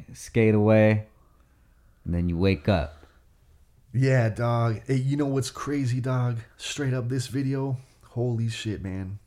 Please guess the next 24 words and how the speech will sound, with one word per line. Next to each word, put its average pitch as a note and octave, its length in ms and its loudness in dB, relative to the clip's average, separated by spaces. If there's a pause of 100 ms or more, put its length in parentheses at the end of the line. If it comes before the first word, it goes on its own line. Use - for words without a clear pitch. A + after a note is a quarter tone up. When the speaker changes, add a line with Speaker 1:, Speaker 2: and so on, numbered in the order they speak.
(120)
Speaker 2:
It A2+ 120 0
was A2+ 180 0
down A2+ 260 -2
to G#2+ 60 -2
the F#2+ 140 -6
wire, F#2 720 -6 (260)
'cause G#2 300 -4
we A2+ 140 0
knew, A#2+ 340 0
damn, G#2+ 340 -4
it's, A#2 200 -8 (100)
it's - 260 -12 (120)
almost A2+ 320 -4
the - 60 -8
middle G#2+ 240 -4
of F#2 80 -6
March. G#2 480 -8 (440)
We A#2 100 0
need A#2 160 4
this G#2 200 -4
video G2+ 200 -2
to F#2+ 60 -10
be F2+ 120 -10
done. F#2 500 -6